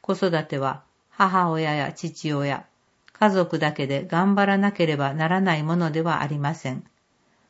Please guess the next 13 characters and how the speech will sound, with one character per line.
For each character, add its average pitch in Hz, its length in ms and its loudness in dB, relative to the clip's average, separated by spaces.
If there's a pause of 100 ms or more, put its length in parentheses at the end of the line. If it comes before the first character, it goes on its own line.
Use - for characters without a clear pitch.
(180)
子 180 120 2
供 165 260 2
の 160 140 0
健 185 320 -2
や 202 140 2
か 165 140 -2
な 151 140 -2
成 185 280 0
長 190 220 0
の 175 160 0
た 160 140 -4
め 147 140 -4
に、 135 180 -8